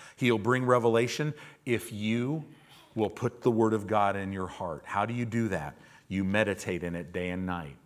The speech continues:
Step number one is you make a decision to put him first. That he doesn't take second place.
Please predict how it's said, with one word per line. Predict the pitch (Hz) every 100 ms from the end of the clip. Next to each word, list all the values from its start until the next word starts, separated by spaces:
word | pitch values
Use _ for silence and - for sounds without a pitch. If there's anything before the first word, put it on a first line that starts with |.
| _ -
Step | - - 135 131
number | 139 135 143
one | 127 113
is | 107 104
you | 104
make | 101 101
a |
decision | 110 104 - 120 95
to | 87
put | - 95
him | 92
first. | 95 110 85 - - - - _ _ _ _ _ _ _ _ _ _ _ _ _ _ _ _ _ _ _ -
That | 101 -
he | 110 123
doesn't | 120 120
take | 110 120 -
second | 120 104 104
place. | - 104 78 - - -